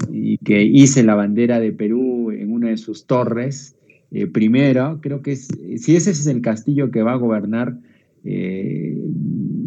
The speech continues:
uno podría estar optimista, pero eso es lo que yo quisiera, ¿no? Eh,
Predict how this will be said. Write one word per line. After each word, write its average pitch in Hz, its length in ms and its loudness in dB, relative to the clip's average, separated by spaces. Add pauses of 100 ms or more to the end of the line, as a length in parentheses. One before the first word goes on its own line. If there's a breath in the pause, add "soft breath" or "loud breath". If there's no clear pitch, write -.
(480)
uno 127 320 6
podría 117 280 2
estar 123 200 -2
optimista, 123 420 -6
pero 113 120 -2
eso 113 100 -4
es 120 40 -2
lo 101 120 0
que 92 120 -4
yo 110 140 0
quisiera, 107 540 -2
¿no? 107 280 -10 (460)
Eh, 101 420 0